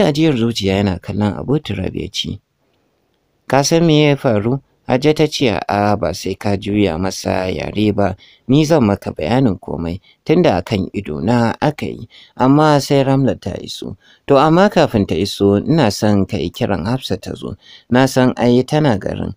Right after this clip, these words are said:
ka yi kiranta ta zo gidan nan." Kallonta kawai Abba yake, Hajja ta kalli Abu Turab ta ce, "Tashi mu je, idan kowa ya hallara sai a da a yi magana." Ya kalli abbansa, ya yi masa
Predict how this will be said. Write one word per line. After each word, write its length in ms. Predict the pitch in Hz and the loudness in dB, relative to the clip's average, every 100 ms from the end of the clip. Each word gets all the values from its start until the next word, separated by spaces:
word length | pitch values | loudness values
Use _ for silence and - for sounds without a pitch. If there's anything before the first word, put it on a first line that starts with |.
| _ _ _ | _ _ _
ka 120 | 123 | 2
yi 120 | 156 | 2
kiranta 640 | 165 196 165 117 104 104 101 | 4 4 4 2 2 2 0
ta 120 | - | -6
zo 140 | - - | -10 -8
gidan 420 | - - 85 87 110 | -8 -8 -8 -8 -10
nan." 60 | - _ _ _ | -16 _ _ _
Kallonta 400 | 165 208 254 262 | 2 6 6 4
kawai 240 | 202 190 170 65 | 4 4 4 2
Abba 260 | 98 113 | 0 2
yake, 340 | 117 120 - 85 | 2 0 -4 -6
Hajja 260 | 76 104 | -4 -4
ta 100 | 113 | -2
kalli 240 | 143 92 92 | -4 -2 -2
Abu 280 | 71 85 139 | -4 -2 -4
Turab 320 | - 101 92 | -2 -4 -4
ta 100 | 90 - | -6 -6
ce, 220 | - - _ _ - | -6 -8 _ _ 0
"Tashi 300 | 123 123 175 | 0 2 2
mu 160 | 113 | 2
je, 240 | 85 71 104 _ - | 0 -8 -10 _ -2
idan 260 | 104 139 | 2 2
kowa 280 | 143 139 135 | 2 2 4
ya 200 | 135 139 127 | 4 2 0
hallara 520 | 87 95 92 90 90 | 0 0 0 0 -2
sai 180 | 87 127 | -2 0
a 180 | 127 76 | 0 -4
da 240 | 92 90 - | -6 -6 -6
a 80 | - | -6
yi 140 | 92 | -4
magana." 540 | 101 78 - 82 58 - _ _ _ _ - - _ _ _ _ _ _ _ _ _ - | -4 -6 -6 -8 -8 -12 _ _ _ _ -18 -18 _ _ _ _ _ _ _ _ _ -2
Ya 160 | - 196 | 2 4
kalli 280 | 302 202 | 4 6
abbansa, 680 | 196 170 - 151 151 156 139 | 6 4 2 2 2 2 2
ya 160 | 131 127 | 2 4
yi 180 | 127 131 | 4 4
masa 540 | 131 123 - 117 | 4 2 0 0